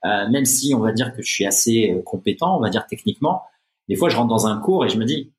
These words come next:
si, si ça avait pas été moi et mon corps et mes capacités, j'aurais pas survécu, en fait.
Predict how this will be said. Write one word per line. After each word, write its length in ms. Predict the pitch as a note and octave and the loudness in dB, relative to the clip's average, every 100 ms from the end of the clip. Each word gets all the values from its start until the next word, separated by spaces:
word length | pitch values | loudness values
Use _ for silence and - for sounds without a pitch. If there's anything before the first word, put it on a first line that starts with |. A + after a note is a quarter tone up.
| _ - | _ -4
si, 300 | - - - - | -4 -4 -10 -6
si 260 | - G#3 | -2 0
ça 160 | F3+ C#3+ | 2 2
avait 160 | C3+ C3 | 2 2
pas 140 | E3 | 0
été 200 | C3+ C3 | 2 0
moi 300 | B2+ D3 C3+ | 2 2 2
et 60 | A2 | 0
mon 200 | G#2 - | -2 0
corps 320 | D#3+ C#3 G#2+ | 0 2 2
et 60 | |
mes 120 | G#2 - | 0 -2
capacités, 680 | G2+ F#2+ - G3+ A3+ A3 - | -2 -2 -2 2 0 0 -8
j'aurais 260 | - F#2 - | -4 -2 0
pas 100 | D3 | 0
survécu, 480 | - F#2+ A#2+ - A#3 | 0 0 0 2 0
en 100 | C3 | 0
fait. 280 | G2 - | -2 -4